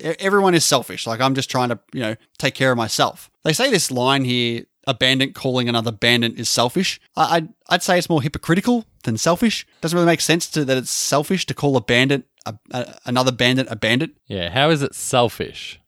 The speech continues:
Speaker 1: Yeah.
Speaker 2: Are you making yourself feel better by doing that? I don't think so.
Speaker 1: No.
Speaker 2: I guess if you're putting someone else down, maybe you don't look as bad. And that's the selfish element to it.
Speaker 1: That's also being hypocritical.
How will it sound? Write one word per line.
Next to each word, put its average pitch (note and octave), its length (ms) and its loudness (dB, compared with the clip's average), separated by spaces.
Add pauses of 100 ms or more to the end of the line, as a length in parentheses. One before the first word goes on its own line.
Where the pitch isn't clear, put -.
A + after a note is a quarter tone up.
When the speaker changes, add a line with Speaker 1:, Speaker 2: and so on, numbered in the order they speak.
Speaker 1:
Yeah. F3 220 0
Speaker 2:
Are A2+ 120 -4
you C3 140 2
making B2+ 420 0
yourself A2+ 760 0 (100)
feel G#2 380 0
better A2 640 0
by D#3+ 160 4
doing D#3+ 340 -4
that? G#3 260 2 (160)
I B2+ 80 -2
don't E3+ 140 0
think G3 180 2
so. - 220 -8 (180)
Speaker 1:
No. G#3 140 -8 (200)
Speaker 2:
I B2+ 120 2
guess D3 360 -2
if C#3+ 180 -2
you're C#3 140 4
putting C3+ 300 0
someone A#2 300 0
else G2 240 0
down, F#2 720 -2 (160)
maybe A2 260 0
you G#2+ 120 -2
don't F#2+ 180 -2
look G2 200 -8
as A2 280 0
bad. F2 440 -6 (160)
And G#2 180 -8
that's A#2 260 -2
the G#2+ 80 -8
selfish F#2+ 420 -2
element F2 400 -2
to F2+ 160 -4
it. - 140 -12 (160)
Speaker 1:
That's B2 160 -4
also B2+ 200 0
being A2+ 220 0
hypocritical. - 640 -4